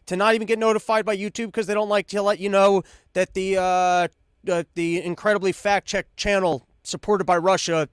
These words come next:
was here with actual information, which, by the way, if we learned one thing from the last two years of news, it's that, um, Russia seems to have some good talking points.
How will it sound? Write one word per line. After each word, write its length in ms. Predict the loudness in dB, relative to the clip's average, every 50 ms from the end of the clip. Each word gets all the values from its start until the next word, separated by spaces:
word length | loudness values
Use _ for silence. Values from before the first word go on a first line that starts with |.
| _ _ -8
was 160 | -6 -6 -4
here 180 | -4 -4 -4
with 140 | -4 -4 -2
actual 640 | 0 0 0 0 -2 -4 -4 -4 -2 -2 -2 -4 -4
information, 560 | -4 -6 -4 -4 -4 -4 -2 -2 -4 -4 -6
which, 140 | -8 -4 -2
by 160 | 0 2 2
the 100 | 2 2
way, 320 | 4 4 4 4 2 0 -4 _ -18 -20 -20 _ _ _
if 160 | -8 -6 -4
we 100 | -2 -2
learned 380 | 0 2 2 2 2 0 -2 0
one 240 | 0 2 2 0 -2
thing 520 | -4 -4 -2 -2 -2 -2 -4 -6 -8 -10 -12
from 300 | _ -10 -6 -6 -4 -4
the 80 | -2 -2
last 340 | 0 2 2 2 0 -2 -6
two 140 | -10 -10 -6
years 280 | -4 -4 -4 -4 -4
of 120 | -6 -8 -6
news, 500 | -4 -2 0 0 -2 -2 -4 -6 -6 -8 _ _ _ _ _ _ -8
it's 180 | -8 -8 -6 -4
that, 220 | -2 0 0 2
um, 500 | 2 4 4 4 4 2 2 -2 -4 -6 -8 _ _ _ _ _ _ _ _ _ _ _ _ _ _ 0
Russia 280 | 2 2 2 2 0
seems 240 | -2 -2 -2 -2 -2 0
to 80 | 2
have 180 | 2 2 0 -2
some 100 | -4 -6
good 220 | -6 -6 -6 -6
talking 400 | -4 -4 -2 -2 -2 -4 -8 -14
points. 400 | -12 -12 -12 -12 -12 -14 -16 -16